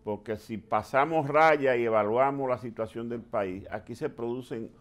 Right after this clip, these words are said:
once crímenes o asesinatos, eh, por cada cien mil habitantes. Y esa es una media de la más baja de la región."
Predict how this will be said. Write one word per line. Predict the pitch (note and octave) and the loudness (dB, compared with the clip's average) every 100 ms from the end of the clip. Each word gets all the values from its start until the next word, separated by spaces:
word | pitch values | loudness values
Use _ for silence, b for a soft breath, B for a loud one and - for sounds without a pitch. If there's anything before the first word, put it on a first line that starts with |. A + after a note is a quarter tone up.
| b b b b | b b b b
once | - C#3 D3+ E3 C#3+ | 2 2 2 0 -8
crímenes | - C3+ D3+ C#3+ A#2+ | -6 -6 -4 -4 -4
o | A#2 G#2+ | -2 -4
asesinatos, | G2+ A2 G#2+ G#2 G#2 B2+ B2 - G2+ - b b b b b b b b _ - | -4 -8 -10 -8 -4 -4 -6 -10 -16 -16 b b b b b b b b _ -6
eh, | G2+ A2 A2 | -2 0 -2
por | A#2 A2 | -4 -6
cada | - B2+ C3+ C3 | 0 4 6 4
cien | B2+ - C#3 B2+ A#2+ B2 | 0 -4 -2 0 0 -2
mil | D#3 D3+ - | -2 -4 -6
habitantes. | - A2+ G2+ - - G#2 G2 E2 F#2 F2+ _ _ _ _ _ _ _ _ _ | -2 0 -2 -8 -4 -4 -6 -12 -18 -20 _ _ _ _ _ _ _ _ _
Y | A2+ A2+ | -4 0
esa | C3+ - C#3 | 0 0 0
es | |
una | D3 C#3 | 2 0
media | B2+ C3 C#3 C3 B2 - | 0 0 -2 0 -2 -2
de | A#2+ A2+ | -6 -2
la | A2+ | 0
más | A#2+ C3+ | 2 4
baja | C3+ D3+ B2 | 4 4 2
de | G#2+ | 0
la | G#2 G2 | -2 -4
región." | F#2+ F2+ A2+ D3 D#3+ | -6 -8 -4 -4 -6